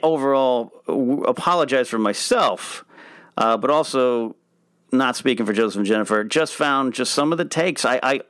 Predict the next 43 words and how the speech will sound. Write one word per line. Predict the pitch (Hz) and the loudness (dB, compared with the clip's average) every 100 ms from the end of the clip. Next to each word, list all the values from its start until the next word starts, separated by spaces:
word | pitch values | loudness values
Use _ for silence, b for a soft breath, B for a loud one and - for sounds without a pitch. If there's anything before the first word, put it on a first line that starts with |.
| 147 | -4
had | 135 175 | -2 -2
to | 180 | 0
get | 175 | 0
in | 175 | 2
an | 151 | 2
argument | 139 180 147 113 | 2 0 0 -2
with | 110 | -2
someone | 107 95 92 113 B B B B B B B B _ | -2 0 -2 -4 B B B B B B B B _
because | 135 127 151 143 123 | 0 0 0 0 0
they | 143 | 0
were | 143 | 2
like, | 143 120 | 2 0
"One | 135 185 | 0 2
of | 160 | 0
the | |
plot | 139 - 175 190 | -2 0 0 2
holes | 147 170 160 | 0 0 0
of | 151 | 0
the | 147 | 2
movie." | 160 147 87 | 2 2 0
And | 123 | 0
all | 180 | 0
right, | 127 156 | 2 0
every | 180 160 | 0 0
movie | 147 135 135 107 b - | 0 2 0 0 b -2
has | 120 110 | -2 2
little | 127 110 | 0 0
plot | - 123 117 110 | 0 2 2 0
holes, | 90 80 95 | -2 -2 0
right? | 113 - _ | -2 -2 _
Every | 165 175 143 127 147 135 | 0 0 -2 0 2 2
movie | 123 131 127 117 117 | 2 2 2 4 2
ever | 107 | 2
made, | 107 110 90 | 0 0 0
they're | 104 | 0
movies. | 107 120 107 80 - - B B | 2 0 0 -6 -12 -16 B B
If | 107 | -2
you've | 120 175 185 | 2 2 2
ever | 208 190 | 0 2
asked | 175 170 151 | 2 0 -2
yourself | 135 147 127 | 0 0 0
the | 120 | -2
question, | 131 127 - 123 104 | 0 0 0 -2 -2